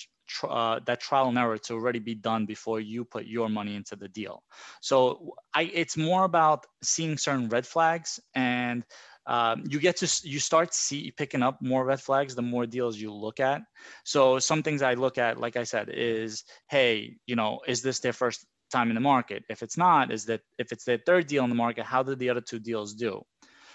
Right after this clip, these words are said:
So that would, so my big thing is, you know, expertise in that local market. The second big thing for me is property management,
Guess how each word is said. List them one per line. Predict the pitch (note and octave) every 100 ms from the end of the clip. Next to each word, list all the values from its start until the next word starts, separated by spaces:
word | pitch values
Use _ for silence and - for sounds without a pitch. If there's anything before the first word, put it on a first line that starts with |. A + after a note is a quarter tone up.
| -
So | - C3+
that | D3+
would, | D#3 C3+
so | - C#3 C3+ -
my | C#3+
big | D3+ D#3+ -
thing | D3 C3+
is, | B2+ A#2+
you | B2
know, | A#2+
expertise | B2+ - C3 C3+ B2
in | A#2+
that | G#2+
local | A2 G#2+ A#2+
market. | C#3+ C#3+ - A#2+
The | -
second | - D#3 D3+ C3+
big | B2+ A#2+
thing | B2 A#2+ A#2+
for | -
me | A#2+ B2
is | A#2
property | - A2+ A2+ G#2+
management, | G#2 G#2+ A2 G#2+